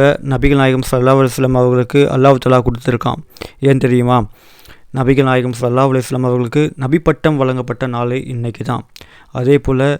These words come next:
தன்னுடைய உம்மத்தினருக்காக நபிகள் நாயகம் ஸல்லல்லாஹு அலைஹி வஸல்லம் அவர்கள் தன்னுடைய உம்மத்தினருக்காக ஐந்து நேர தொழுகையை வாங்கி கொடுத்த நாட்-, நாளும் இந்த நாள் தான். இந்த நாள்ல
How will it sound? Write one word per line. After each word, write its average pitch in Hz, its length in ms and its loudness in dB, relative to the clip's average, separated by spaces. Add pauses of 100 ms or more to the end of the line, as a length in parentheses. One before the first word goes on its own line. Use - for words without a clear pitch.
(460)
தன்னுடைய 131 340 0
உம்மத்தினருக்காக 135 1120 0 (140)
நபிகள் 127 340 -2
நாயகம் 127 260 -2
ஸல்லல்லாஹு 123 420 0
அலைஹி 131 180 0
வஸல்லம் 131 260 -2
அவர்கள் 127 260 0 (400)
தன்னுடைய 127 380 2 (100)
உம்மத்தினருக்காக 135 960 0 (680)
ஐந்து 165 280 6
நேர 170 200 6
தொழுகையை 160 480 6
வாங்கி 139 280 4
கொடுத்த 131 320 -2
நாட்-, 131 560 0
நாளும் 147 380 6 (160)
இந்த 135 240 -2
நாள் 131 280 2
தான். 143 220 2 (520)
இந்த 131 220 -2
நாள்ல 147 400 4